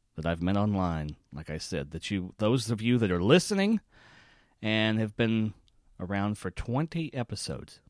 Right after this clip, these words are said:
I appreciate it. I really do. And again, if you want to be on the podcast, or if you know someone or a little business or any, anybody I can try to help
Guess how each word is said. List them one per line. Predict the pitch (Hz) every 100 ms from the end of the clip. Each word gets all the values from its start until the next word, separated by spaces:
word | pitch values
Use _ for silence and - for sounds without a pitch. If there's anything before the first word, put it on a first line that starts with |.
| _ _ _ _
I | 180
appreciate | 233 302 285 104 76
it. | 67 - _
I | 92
really | 101 120 117
do. | 110 71 - - _ _ _ -
And | 123
again, | 170 269 85 - _
if | 98 -
you | 92 117 143 214 - -
want | 127
to | 151
be | 147 156
on | 160
the |
podcast, | 160 160 151 151 156 175 - - -
or | 185 196 123 165 - - - - - _
if | 107 -
you | 90
know | 87 92 110
someone | - 123 113 110 120 151 156 _ _ _ -
or | 87
a | 82
little | 90 110
business | 82 98 120 120 156 165 -
or | 69 80
any, | 101 156 214 202
anybody | 185 247 226 226 202
I | 196
can | 175
try | 165 165
to | 151
help | 113 101 80